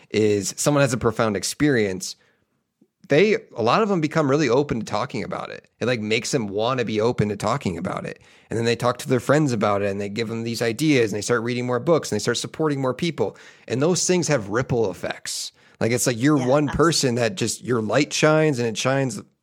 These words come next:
Speaker 1: pretty far. And, yeah, so I think,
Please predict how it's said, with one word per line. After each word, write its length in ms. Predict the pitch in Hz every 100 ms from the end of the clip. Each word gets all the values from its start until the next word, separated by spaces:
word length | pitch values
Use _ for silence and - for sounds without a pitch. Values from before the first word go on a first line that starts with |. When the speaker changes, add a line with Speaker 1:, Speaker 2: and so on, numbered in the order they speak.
| _
Speaker 1:
pretty 200 | 180 185
far. 460 | 185 208 135 95 - - - - -
And, 640 | - 139 139 135 127 117 - _
yeah, 180 | 180 135
so 140 | -
I 60 | 120
think, 240 | 160 139